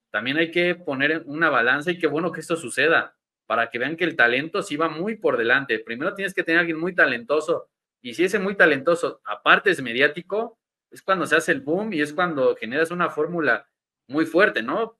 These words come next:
Eh, lo podemos ver con otros actores que, que a pesar de que son muy me-, eh, mediáticos,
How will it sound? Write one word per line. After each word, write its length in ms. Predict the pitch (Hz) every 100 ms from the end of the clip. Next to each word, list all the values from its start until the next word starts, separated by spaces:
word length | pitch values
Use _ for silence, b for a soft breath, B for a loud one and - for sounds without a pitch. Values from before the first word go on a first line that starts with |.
| _
Eh, 580 | 120 113 110 110 107 104 _ _ _
lo 140 | - 113
podemos 220 | 139 170
ver 140 | 180
con 120 | 175 165
otros 320 | 165 170 -
actores 480 | 117 117 139 156 170
que, 260 | - 113 -
que 160 | - 107
a 120 | -
pesar 600 | 113 - 139 151 - _ _ _ _ _ _
de 160 | 117
que 100 | 117
son 220 | 107 147 160
muy 180 | 180
me-, 280 | 160 143 120
eh, 60 | 120
mediáticos, 800 | 120 120 139 139 170 196 226